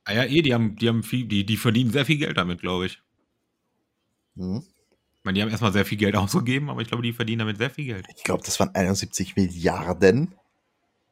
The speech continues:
Speaker 1: Ja, die haben sehr viel Geld ausgegeben.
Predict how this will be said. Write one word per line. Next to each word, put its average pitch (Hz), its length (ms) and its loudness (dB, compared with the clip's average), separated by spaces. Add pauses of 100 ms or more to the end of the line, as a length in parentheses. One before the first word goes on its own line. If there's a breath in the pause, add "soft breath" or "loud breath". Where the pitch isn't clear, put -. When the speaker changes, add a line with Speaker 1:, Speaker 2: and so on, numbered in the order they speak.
(600)
Speaker 1:
Ja, 107 200 -14 (340)
die 107 80 -8
haben 92 180 -10
sehr 113 160 0
viel 135 180 -8
Geld 104 200 -6
ausgegeben. 95 540 -10